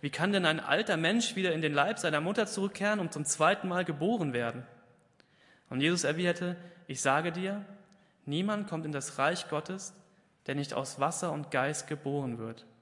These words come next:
Menschen können nur menschliches Leben hervorbringen. Der Heilige Geist, der Heilige Geist jedoch schenkt neues Leben von Gott her. Darum wundere dich nicht, wenn ich sage, dass du von Neuem geboren werden musst.“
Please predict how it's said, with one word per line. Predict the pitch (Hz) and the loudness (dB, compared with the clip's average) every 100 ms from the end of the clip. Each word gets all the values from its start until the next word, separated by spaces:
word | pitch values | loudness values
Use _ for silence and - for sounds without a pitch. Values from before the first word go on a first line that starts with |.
| _ _ _ _ _ - - - | _ _ _ _ _ -20 -20 -2
Menschen | 151 180 214 208 | 2 4 2 -2
können | 170 170 170 | -2 -2 0
nur | 160 | 0
menschliches | 156 185 - 165 160 - | 0 0 -2 -6 -8 -6
Leben | 139 151 151 | -4 -2 -4
hervorbringen. | 127 - 120 113 - 113 120 - 123 | -6 -8 -8 -8 -10 -8 -10 -12 -10
Der | 120 | -2
Heilige | 147 151 139 135 | 0 0 -2 0
Geist, | 147 170 139 - - - _ _ _ _ _ _ _ _ _ _ _ _ _ _ - | 2 2 -2 -8 -12 -16 _ _ _ _ _ _ _ _ _ _ _ _ _ _ -12
der | 123 123 | -8 -4
Heilige | 127 127 120 | -4 -2 -2
Geist | 131 143 160 - - - _ _ _ _ _ _ _ _ _ - | -2 -2 -2 -8 -12 -20 _ _ _ _ _ _ _ _ _ -8
jedoch | 131 143 143 | -4 -4 -4
schenkt | - 120 113 | -6 -8 -8
neues | 127 127 143 143 | -2 0 0 -4
Leben | 123 131 143 | -4 -4 -4
von | 143 131 | -6 -8
Gott | 123 135 - | -6 -8 -8
her. | 113 127 - - _ _ _ _ _ _ _ _ _ - - - | -10 -12 -16 -20 _ _ _ _ _ _ _ _ _ -20 -18 0
Darum | 139 151 170 | 2 4 4
wundere | 156 220 208 165 | 6 6 6 4
dich | 139 - | 0 -4
nicht, | 151 170 - | -4 -6 -6
wenn | 139 | -4
ich | 135 - | -4 -2
sage, | 131 151 165 | 0 0 0
dass | 143 | -6
du | 139 | -8
von | - 131 | -6 -4
Neuem | 135 147 156 151 | -2 -2 -2 -4
geboren | 143 143 160 151 120 | -4 -2 -2 -2 -4
werden | 113 113 | -6 -6
musst.“ | 113 - - | -8 -10 -14